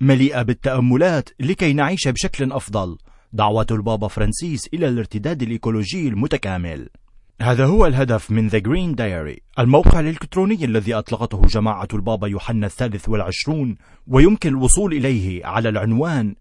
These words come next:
the green diary dot I P G twenty-three dot org.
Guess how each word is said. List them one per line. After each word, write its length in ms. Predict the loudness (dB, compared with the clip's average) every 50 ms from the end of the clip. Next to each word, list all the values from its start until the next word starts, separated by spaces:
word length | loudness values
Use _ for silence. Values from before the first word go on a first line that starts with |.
| -6 -4
the 100 | -2 -2
green 340 | -2 -2 -2 -2 -2 -2 -2
diary 400 | -2 -4 -4 -4 -6 -8 -8 -12 -10 -6 -6
dot 400 | -6 -6 -10 -18 -12 -8 -6 -4
I 40 | -4
P 140 | -4 -6 -6
G 460 | -6 -6 -8 -8 -8 -8 -8 -10 -10 -14 _ -20 -20 _ _ 0 4
twenty-three 600 | 4 4 4 2 0 -4 -2 -4 -4 -4 -6 -10 -4 -2 -2
dot 140 | -2 -2 -2
org. 280 | -6 -4 -6 -6 -8